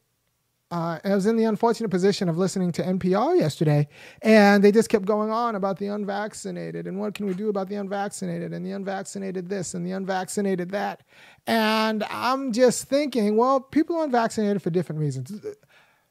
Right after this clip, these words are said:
Wh-, I mean, the only overlap between, like, the white conservative unvaccinated crowd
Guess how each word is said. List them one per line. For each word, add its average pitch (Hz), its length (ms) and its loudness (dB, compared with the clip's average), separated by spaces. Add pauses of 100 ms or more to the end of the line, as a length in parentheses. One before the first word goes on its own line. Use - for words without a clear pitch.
(220)
Wh-, 240 220 -4 (160)
I 233 60 2
mean, 233 420 8 (760)
the 220 200 6
only 294 480 8
overlap 226 560 8
between, 196 360 4
like, 175 200 4
the 175 80 6
white 185 240 6
conservative 175 680 2
unvaccinated 170 800 2
crowd 160 580 4